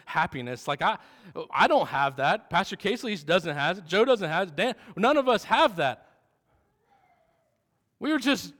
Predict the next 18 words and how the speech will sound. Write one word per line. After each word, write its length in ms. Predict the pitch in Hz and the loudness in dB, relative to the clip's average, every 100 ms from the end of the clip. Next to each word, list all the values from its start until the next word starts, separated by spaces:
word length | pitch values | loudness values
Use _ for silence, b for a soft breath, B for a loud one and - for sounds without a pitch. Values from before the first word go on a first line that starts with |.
| - | -10
normal, 720 | 175 208 285 311 285 269 - - | -2 2 2 2 2 2 0 -2
ordinary 680 | 254 285 262 262 254 254 247 | 0 0 -2 0 0 0 -4
people, 640 | - 240 240 180 123 113 b b | -4 -4 -4 -4 -4 -6 b b
unworthy 680 | 202 196 190 254 262 247 240 | -4 -2 0 0 -2 -6 -6
of 140 | 180 | -6
the 80 | 170 | -6
grace 400 | 165 208 233 - | -4 -2 -2 -4
of 160 | 170 151 | -10 -4
God, 340 | 208 196 165 - B 190 | 2 4 2 0 B -2
but 140 | 196 | -2
living 580 | 180 254 285 233 156 131 | 2 4 4 2 -2 -4
and 160 | 196 196 | -6 -6
trusting 680 | - 277 269 - 196 147 - b b | 0 2 2 -2 -6 -6 -8 b b
in 420 | 262 269 208 131 - b | 0 2 2 -2 -10 b
the 100 | 202 | -6
grace 520 | 156 185 247 226 - - b | -2 0 0 0 -6 -14 b
of 160 | 175 165 | -4 0
God. 320 | 226 214 | 2 4